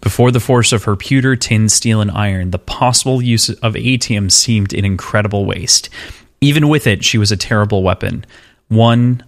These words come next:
until this moment, even she hadn't understood. Mistborn." And this, like, inverts that idea, that power structure, this idea that, like, this power is enabling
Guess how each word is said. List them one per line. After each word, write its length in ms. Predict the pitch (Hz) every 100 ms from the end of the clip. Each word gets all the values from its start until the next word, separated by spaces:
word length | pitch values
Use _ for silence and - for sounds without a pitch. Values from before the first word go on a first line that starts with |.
| -
until 320 | 110 - 143
this 260 | 156 165 -
moment, 420 | 160 110 95 -
even 260 | 123 120 131
she 260 | - 175
hadn't 320 | 131 104 95 98
understood. 720 | 107 - - - - - - _ _ _ _ _ _ -
Mistborn." 640 | 98 - - - - - - _ _ _ _ -
And 160 | 131
this, 280 | 139 196 -
like, 240 | 113 -
inverts 800 | 123 110 98 90 110 120 127 -
that 180 | - 107
idea, 380 | 98 95 104 104
that 200 | 92 -
power 460 | - 107 139 170 143
structure, 500 | - 101 - 107 92 - - -
this 160 | 151
idea 280 | 175 135 151
that, 100 | 143
like, 160 | 135 123
this 120 | 120
power 360 | - 131 135
is 100 | 120
enabling 840 | 104 101 95 107 110 135 143 170